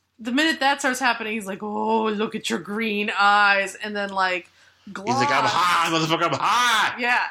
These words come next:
Speaker 1: and Gloss is like, "I can take that out of you, it, so I'll remove it from you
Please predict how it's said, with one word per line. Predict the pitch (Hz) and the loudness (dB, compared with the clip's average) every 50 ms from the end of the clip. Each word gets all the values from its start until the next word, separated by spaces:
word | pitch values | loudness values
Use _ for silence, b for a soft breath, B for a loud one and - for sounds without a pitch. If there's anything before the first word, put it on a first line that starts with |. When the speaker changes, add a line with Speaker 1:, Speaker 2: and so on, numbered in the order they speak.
| - | -6
Speaker 1:
and | 220 214 | -8 -8
Gloss | 190 202 220 240 247 269 262 | -4 -2 0 2 2 0 -2
is | 254 233 220 | -4 -4 -2
like, | 220 214 - - - | -2 -2 -2 -2 0
"I | 208 240 269 294 | 0 0 0 0
can | 277 - 285 254 233 220 208 190 - _ _ - | -4 -4 -4 -4 -4 -6 -10 -14 -18 _ _ -14
take | - - 247 233 220 - | -8 -4 -4 -4 -2 0
that | - 220 208 208 | 2 2 2 4
out | 220 240 233 254 | 4 2 2 2
of | 247 202 | 0 -4
you, | 196 185 185 180 180 180 180 - | -6 -6 -4 -4 -2 -4 -4 -6
it, | - 190 196 - - _ _ _ _ | -8 -10 -10 -10 -12 _ _ _ _
so | - - - 226 - - | -12 -8 -6 -6 -2 2
I'll | 214 220 226 247 262 262 262 240 - - - _ _ _ | 4 6 6 6 4 2 -4 -6 -10 -14 -20 _ _ _
remove | 220 226 226 233 226 220 | -2 0 2 2 2 0
it | 214 202 180 | 0 -4 -6
from | - 196 196 | -8 -6 -4
you | 208 226 220 202 190 180 175 175 175 | 0 0 2 2 2 2 0 0 -2